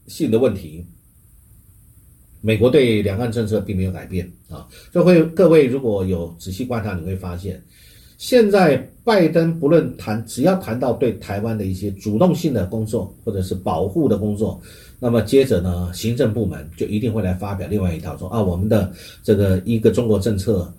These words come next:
呃，一，呃，没有变，然后呢，我们是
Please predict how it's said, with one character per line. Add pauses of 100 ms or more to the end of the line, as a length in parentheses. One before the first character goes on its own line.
(180)
呃， (100)
一，
呃，
没
有
变， (320)
然
后
呢，
我
们
是